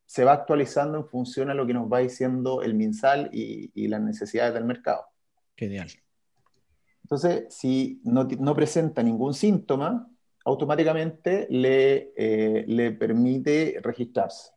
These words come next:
Speaker 1: Ahora, en este sentido, existen dos formas. Si el trabajador tiene un smartphone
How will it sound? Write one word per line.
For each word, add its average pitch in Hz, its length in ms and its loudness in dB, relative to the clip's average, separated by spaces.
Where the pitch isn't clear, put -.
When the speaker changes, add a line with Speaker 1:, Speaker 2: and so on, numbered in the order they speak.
Speaker 1:
Ahora, 139 360 4
en 143 120 -2
este 160 160 2
sentido, 165 600 2
existen 156 460 -6
dos 190 160 0
formas. - 460 -6
Si - 120 -4
el 123 100 -2
trabajador 143 640 2
tiene 226 160 4
un 240 160 2
smartphone 202 680 -4